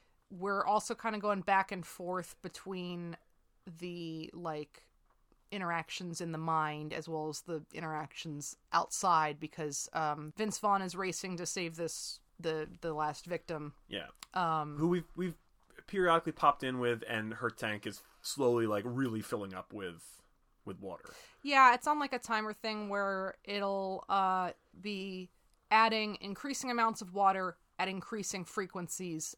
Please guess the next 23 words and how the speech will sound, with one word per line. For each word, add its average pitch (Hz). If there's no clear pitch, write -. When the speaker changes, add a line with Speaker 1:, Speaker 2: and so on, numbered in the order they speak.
Speaker 1:
with 175
an 175
automatic 165
shutoff. 202
Um, 185
now, 190
she's 233
smarter 208
than 208
your 202
average 185
bear, 175
so -
she 185
found 180
a, 170
a, 165
like, 165
pipe 208
that 190
wasn't 185
fully 185
shielded 208